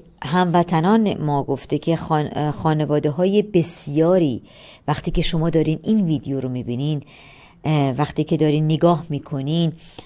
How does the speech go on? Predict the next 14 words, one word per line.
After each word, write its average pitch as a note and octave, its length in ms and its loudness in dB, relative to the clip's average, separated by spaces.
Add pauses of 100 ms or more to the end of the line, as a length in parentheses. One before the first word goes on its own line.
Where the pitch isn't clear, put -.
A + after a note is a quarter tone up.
(140)
در D#3 120 4
حال D#3+ 260 4
فکر D#3+ 240 2
کردن D3+ 480 0
به E3 220 0
عزیزان C#3+ 680 -2
جان C3+ 260 -2
باختهٔ C3+ 480 0
خود - 220 -6
هستند، G#2+ 440 -4 (600)
جانهای D#3 640 2
بیباکی D3+ 640 -2
که D3+ 120 -6
با C#3 200 -2